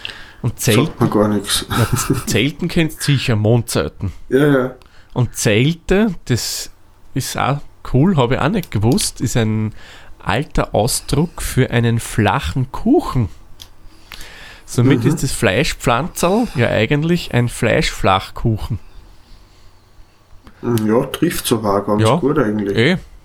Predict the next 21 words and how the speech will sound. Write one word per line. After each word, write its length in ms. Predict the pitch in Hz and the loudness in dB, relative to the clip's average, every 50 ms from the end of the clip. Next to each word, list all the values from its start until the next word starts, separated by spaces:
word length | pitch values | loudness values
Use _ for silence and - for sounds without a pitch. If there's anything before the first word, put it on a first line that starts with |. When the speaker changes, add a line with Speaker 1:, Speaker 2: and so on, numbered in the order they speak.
| - - | -8 -4
Speaker 1:
wenn 160 | 107 110 110 | -2 -2 -2
du 140 | - - - | -2 -2 -4
es 100 | 104 - | -2 0
so 100 | - 98 | 0 2
anschaust, 600 | 82 - 139 151 165 - 117 113 - 247 - - | 2 2 2 2 2 2 2 2 2 0 0 0
ist 180 | 127 - - - | 0 0 0 0
so 100 | 147 139 | 0 0
ein 100 | 131 123 | 0 0
Speaker 2:
<laughs> 120 | - - - - - - - - - - - - - - - - - - | -2 -6 -6 -6 -6 -6 -6 -6 -6 -6 -6 -8 -14 -14 -16 -18 -18 -16
Speaker 1:
kuchenförmlich, 1200 | - - - 143 156 - - 175 165 - - - 127 127 135 143 165 165 - - - - - | -8 -4 -2 0 0 2 2 0 0 -2 0 2 4 4 4 4 2 -2 -2 -4 -6 -4 -2
ein, 180 | 107 120 120 - | 0 0 0 0
ein 260 | - 131 123 123 120 | 2 2 2 4 4
Mini-Törtchen 880 | 135 165 214 104 - - - - - 107 101 101 - - 143 135 113 113 | 4 4 4 2 0 0 0 2 2 4 2 2 2 0 0 0 2 0
Speaker 2:
Mhm. 40 | |
Speaker 1:
quasi, 460 | 117 107 101 95 101 104 - 151 170 170 - - - - - | 0 0 0 0 0 0 2 0 0 0 0 -2 -2 0 2
Speaker 2:
Mhm. 480 | 208 123 120 113 110 113 123 135 151 156 - - - - - - | 2 4 4 4 4 4 2 0 -2 -2 -4 -4 -2 0 0 0
Speaker 1:
<laughs> 320 | - - - - - - | -2 -4 -8 -10 -8 -2
das 160 | - 139 143 | 0 0 2
schön 260 | - - - 139 139 147 | 2 2 2 2 2 2
flach 440 | - - 123 113 120 120 - - | 0 0 0 2 2 0 0 0
ist. 260 | 110 92 - - - | 0 0 0 0 -2